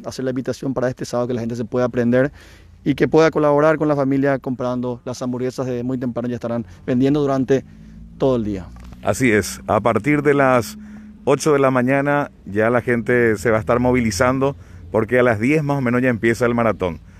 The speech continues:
Speaker 2: me estaba comentando, pero bien temprano la gente se van a estar movilizando para este sábado en esta hamburgueseada donde hay mucha gente solidaria, mucha gente que van a estar con nosotros también en ese día.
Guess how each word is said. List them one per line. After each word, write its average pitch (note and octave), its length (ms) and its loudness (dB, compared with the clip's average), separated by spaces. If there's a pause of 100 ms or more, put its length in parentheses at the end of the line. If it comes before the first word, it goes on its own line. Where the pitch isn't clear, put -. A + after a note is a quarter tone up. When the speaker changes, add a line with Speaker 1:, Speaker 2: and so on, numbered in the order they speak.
(140)
Speaker 2:
me G2 80 -4
estaba G#2+ 200 2
comentando, F#2+ 480 0
pero A2 200 2
bien D3+ 200 2
temprano C3 380 2
la A#2+ 80 2
gente B2 360 2 (440)
se - 160 0
van A2 100 6
a A#2 40 4
estar A2+ 200 2
movilizando A2+ 600 2
para A2 180 2
este A2 220 0
sábado A#2 480 4 (320)
en G#2+ 240 0
esta A2+ 380 2
hamburgueseada A2 800 2
donde G#2+ 680 2
hay A#2 300 0
mucha A#2+ 440 -2
gente A2 440 -2
solidaria, A#2 800 0 (480)
mucha A#2+ 320 2
gente A2+ 420 0
que G#2 140 0
van A2 120 2
a A2 40 -2
estar G#2 220 0
con G#2+ 100 0
nosotros G#2 400 -2
también G2+ 440 0
en G2+ 140 0
ese G2 240 -2
día. E2 280 -6